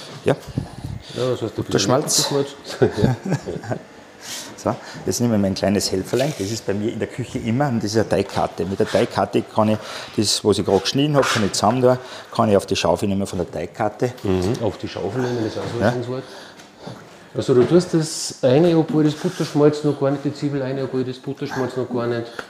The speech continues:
Speaker 1: Ja, das ist,
Speaker 2: verflüssigt ist.
Speaker 1: das verflüssigt sich schon. Das
Speaker 2: Ja,
Speaker 1: geht
Speaker 2: ja.
Speaker 1: schon dahin.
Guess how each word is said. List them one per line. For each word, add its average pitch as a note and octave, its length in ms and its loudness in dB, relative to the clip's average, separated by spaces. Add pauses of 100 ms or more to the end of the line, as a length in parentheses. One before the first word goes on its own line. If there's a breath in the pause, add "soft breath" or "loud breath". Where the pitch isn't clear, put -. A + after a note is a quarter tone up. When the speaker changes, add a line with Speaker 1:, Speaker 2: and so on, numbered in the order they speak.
(100)
Speaker 1:
Ja, F#3+ 240 -2
das A2+ 120 4
ist, - 140 -4
Speaker 2:
verflüssigt A#2+ 580 -2
ist. G#2 100 -6 (180)
Speaker 1:
das C3 140 2
verflüssigt - 540 -2
sich - 160 -6
schon. G2+ 120 -4 (260)
Das B2+ 120 -2
Speaker 2:
Ja, B2+ 60 2
Speaker 1:
geht A#2+ 100 4
Speaker 2:
ja. - 40 -2
Speaker 1:
schon G#2+ 100 -2
dahin. G2+ 260 -6